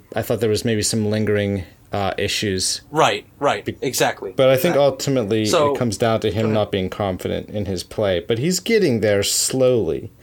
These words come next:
Speaker 1: I just don't think it's gonna mean a whole lot in a way for this tournament. I feel like he's not where he needs to be mentally still, and he's certainly, if there's a hip issue and it's severe enough,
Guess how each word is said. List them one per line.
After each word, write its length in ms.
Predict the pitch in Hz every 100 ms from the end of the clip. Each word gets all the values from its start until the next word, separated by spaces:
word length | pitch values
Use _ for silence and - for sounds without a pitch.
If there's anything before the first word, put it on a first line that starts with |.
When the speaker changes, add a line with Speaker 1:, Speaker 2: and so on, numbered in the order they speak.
| - - - -
Speaker 1:
I 120 | 120
just 180 | 123 143
don't 180 | 127
think 160 | - 113
it's 140 | 113
gonna 200 | - 113
mean 200 | 107 107
a 40 | 101
whole 280 | - 104 95
lot 360 | 98 92 -
in 100 | 110
a 40 | 104
way 260 | 98 95
for 200 | 95 101
this 280 | 87 101 -
tournament. 520 | - 98 92 85 - - - - - - -
I 40 |
feel 160 | - 123
like 160 | 113
he's 220 | - 110
not 200 | 123 123
where 120 | 113 117
he 80 |
needs 240 | 113 110 -
to 60 | 113
be 120 | 110
mentally 460 | 104 107 113 117
still, 640 | 110 - 120 113 127 156 156 - - - -
and 180 | 113 110
he's 140 | 107
certainly, 460 | - 151 156 143 123
if 80 | 113
there's 220 | 123 110
a 80 | 107
hip 280 | 117 117 -
issue 680 | 123 - 139 131 127 127 - - -
and 100 | 107
it's 200 | 107 101
severe 440 | - 98 95 110 110
enough, 400 | 110 110 -